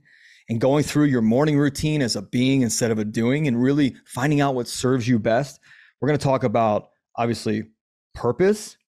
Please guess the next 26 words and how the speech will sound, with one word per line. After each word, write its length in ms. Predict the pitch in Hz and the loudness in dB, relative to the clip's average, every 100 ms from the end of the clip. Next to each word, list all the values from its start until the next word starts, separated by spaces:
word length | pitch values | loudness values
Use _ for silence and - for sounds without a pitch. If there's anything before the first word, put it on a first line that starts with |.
| _ _ _ - | _ _ _ -2
and 340 | 190 220 208 | 2 4 4
the 120 | 185 | 2
goal 540 | 135 107 147 180 196 - | 0 0 2 4 4 2
in 200 | 156 143 | 0 2
life 480 | 127 175 147 - - | 2 2 0 -4 -8
may 460 | 104 123 156 226 220 | -4 0 2 2 2
be 440 | 151 220 208 143 | 0 0 2 0
to 200 | 139 147 | -2 -2
find 360 | - 151 156 170 | -2 -2 0 2
your 140 | 151 | 0
purpose. 420 | 143 165 202 127 | 2 0 0 -2
And 160 | 123 113 | 0 0
when 240 | 120 160 | 2 0
you 140 | 175 180 | 0 0
do, 480 | 135 185 156 117 - _ _ _ - | 2 2 2 0 -4 _ _ _ -6
and 140 | 113 | 0
you 140 | 127 135 | 2 2
are 120 | 147 | 0
fully 300 | - 165 147 | 0 2 2
aligned, 640 | 123 139 175 104 101 - _ _ _ _ _ _ _ _ _ _ - | 2 2 0 -2 -4 -10 _ _ _ _ _ _ _ _ _ _ -8
man, 220 | 135 131 | -2 0
your, 180 | 127 135 | 0 0
your 160 | 135 | 0
life 240 | 120 135 185 | 2 0 0
actually 300 | 131 - 113 | -2 -2 -4
just 180 | 110 | -4